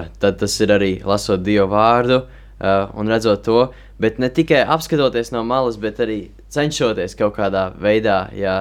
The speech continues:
ā, ieaudzināt to sevi ar, ar, ar darīša-,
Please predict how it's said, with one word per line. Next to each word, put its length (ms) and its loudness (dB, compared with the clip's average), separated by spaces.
ā, 160 -6
ieaudzināt 640 0
to 80 0
sevi 340 2
ar, 140 0
ar, 160 0
ar 240 -2
darīša-, 480 0